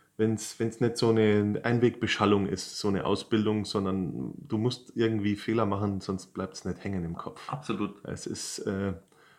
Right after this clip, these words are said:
Speaker 1: tausendmal Fehler machen und einmal gewinnen, dann hast du was gelernt.
Speaker 2: Absolut.
Speaker 1: Das ist wichtig.
Speaker 2: Vor allem, das war wirklich, also insofern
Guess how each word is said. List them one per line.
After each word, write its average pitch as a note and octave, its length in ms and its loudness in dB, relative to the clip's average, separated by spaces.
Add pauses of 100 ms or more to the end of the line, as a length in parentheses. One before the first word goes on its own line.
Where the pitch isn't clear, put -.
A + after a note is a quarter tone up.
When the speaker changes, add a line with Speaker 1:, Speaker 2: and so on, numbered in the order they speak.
(120)
Speaker 1:
tausendmal G2+ 480 -2
Fehler G2+ 260 0
machen F#2+ 320 -2
und - 120 -12
einmal G2 280 -2
gewinnen, F#2+ 580 0
dann F2+ 260 -2
hast F#2+ 160 -12
du - 40 -10
was - 160 -8
gelernt. E2 400 -6 (100)
Speaker 2:
Absolut. G2+ 420 -8 (140)
Speaker 1:
Das - 140 -16
ist - 140 -12
wichtig. - 360 -6 (300)
Speaker 2:
Vor - 160 -4
allem, A#2 180 2
das G#2 180 -6
war G#2+ 220 2
wirklich, A2+ 360 -6
also A2+ 120 -4
insofern A2 720 -4